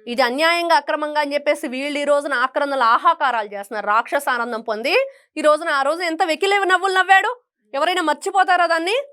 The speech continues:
ఇంకా నీ మీద విరుచుకు పడతారని కూడా అతను మాట్లాడుతున్నాడు. అంటే అక్కడ జరిగింది ఏంటి? మీరు మాట్లాడిన మాటలేంటి?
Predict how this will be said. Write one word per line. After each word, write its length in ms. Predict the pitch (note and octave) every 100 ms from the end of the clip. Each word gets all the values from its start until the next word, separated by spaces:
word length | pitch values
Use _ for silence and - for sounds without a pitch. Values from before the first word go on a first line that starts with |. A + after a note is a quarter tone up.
| _ _ -
ఇంకా 220 | D#4+ G#4+ G4+
నీ 100 | F4
మీద 240 | F#4 F#4+ F#4 F#4 F#4+ E4+
విరుచుకు 300 | D4 D#4+ F#4
పడతారని 500 | F#4 F4 F4 E4+ E4
కూడా 180 | F4 F#4
అతను 280 | E4+ E4+ C#4+
మాట్లాడుతున్నాడు. 680 | B3+ B3 A3 G#3 G#3 G3 - _ _ _ -
అంటే 400 | C#4+ G4 E4 F4
అక్కడ 260 | D4 B3+
జరిగింది 480 | A#3 B3 D4 F4 D4
ఏంటి? 320 | D#4 D#4 E4+
మీరు 220 | C#4+ A#3+
మాట్లాడిన 500 | A#3 A#3 C4+ E4+ E4
మాటలేంటి? 760 | D4+ C4 D4 E4+ D#4+ D4+ D#4+ E4